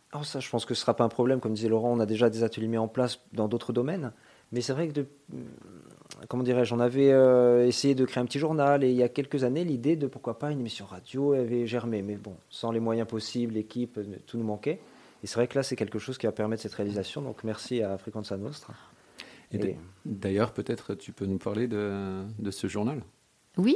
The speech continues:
Speaker 2: De, dans
Speaker 3: c'était quoi ce
Speaker 2: quelques mots.
Speaker 3: journal ? Ça nous intéresse.
Speaker 1: Ah, bah, c'était un, on était parti sur un journal, euh, fait par les, les pensionnaires de l'hôpital, où bien sûr il y avait toutes les rubriques, que ce soit interview, poésie, euh,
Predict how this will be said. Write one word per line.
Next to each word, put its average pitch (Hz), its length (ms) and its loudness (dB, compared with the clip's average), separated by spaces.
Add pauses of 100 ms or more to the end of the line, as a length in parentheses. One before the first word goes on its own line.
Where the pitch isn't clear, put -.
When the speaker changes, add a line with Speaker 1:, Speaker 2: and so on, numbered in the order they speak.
Speaker 2:
De, 202 180 -4
dans 196 60 -4
Speaker 3:
c'était 233 280 2
quoi 240 180 4
ce - 80 0
Speaker 2:
quelques 214 140 4
mots. 202 60 2
Speaker 3:
journal ? 208 280 6
Ça 202 160 0
nous 180 140 4
intéresse. 190 640 2 (240)
Speaker 1:
Ah, 147 160 2
bah, 156 80 2
c'était 147 240 -4
un, 139 80 4
on 131 160 2
était 131 140 -4
parti 139 260 -4
sur 127 160 -4
un 120 60 0
journal, 123 480 0
euh, 107 260 4
fait 123 160 -4
par 101 180 -4
les, 98 200 -4
les 104 40 -4
pensionnaires 113 380 -4
de 110 80 -2
l'hôpital, 170 460 -4 (260)
où 113 60 -4
bien 110 160 0
sûr 143 160 -2
il - 20 2
y 127 40 2
avait 110 140 2
toutes - 200 -10
les 110 60 0
rubriques, 104 600 -4
que - 60 -16
ce - 40 -12
soit 104 380 2
interview, 117 880 -2
poésie, 120 760 0
euh, 113 280 2